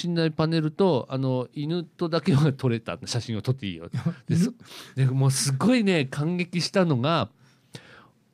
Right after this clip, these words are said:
Speaker 1: デビュー作、親子鷹、父子鷹って書くんだけど、そこで子役でデビューした時に、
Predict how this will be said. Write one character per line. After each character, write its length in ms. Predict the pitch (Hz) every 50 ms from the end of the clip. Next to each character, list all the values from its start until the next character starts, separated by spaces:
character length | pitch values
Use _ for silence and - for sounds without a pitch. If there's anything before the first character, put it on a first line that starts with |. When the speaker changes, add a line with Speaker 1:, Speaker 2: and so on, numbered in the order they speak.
| _
Speaker 1:
デ 200 | - 143 139 185 190
ビ 100 | 196 226
ュ 60 | 226
ー 40 | 214
作、 300 | - 160 135 - 127 113 -
親 220 | 143 151 170 175
子 140 | 170 185 175
鷹、 280 | 160 139 127 - 98
父 360 | - - - - - - 175 - - _ _
子 280 | - 156 170 160 - _ _ _ -
鷹 220 | - 120 - 151
っ 80 | 139 135
て 100 | - 107
書 100 | - 98
く 100 | - -
ん 40 | 92
だ 100 | 87 85
け 100 | - 123
ど、 200 | 151 180 131 - - - - - - -
そ 120 | - - 139
こ 140 | - 185
で 120 | 170 180 165
子 160 | - - 160
役 200 | 165 170 170 202
で 140 | 175 180 160
デ 140 | 160 170 160
ビ 100 | 160 156
ュ 20 |
ー 20 | 139
し 80 | 135
た 80 | - 120
時 260 | 117 113 - - 110
に、 240 | 127 160 165 123 -